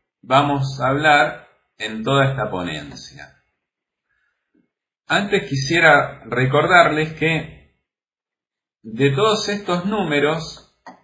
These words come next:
hay un enlace particular para cuatro de ellos, que sería el del área artística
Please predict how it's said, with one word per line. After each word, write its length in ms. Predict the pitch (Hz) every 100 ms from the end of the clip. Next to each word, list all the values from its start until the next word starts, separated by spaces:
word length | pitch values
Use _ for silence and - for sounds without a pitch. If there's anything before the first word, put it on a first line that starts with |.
| _ _ _ _
hay 720 | - 147 160 147 - - _ _ _ _ -
un 200 | 135 147
enlace 480 | 143 143 180 - 165
particular 880 | 139 131 135 135 147 170 160 156
para 480 | 104 104 98 - - - -
cuatro 420 | 151 165 147 147
de 180 | 156 170
ellos, 440 | - - 156 160
que 480 | 120 117 - - _ _ _ _ _ _ _ _ _ _
sería 600 | - - 135 165 165 143 117
el 180 | 123
del 160 | 123 135
área 400 | 147 160 151 143
artística 1300 | - 123 135 135 190 - - 135 135 139 139 - -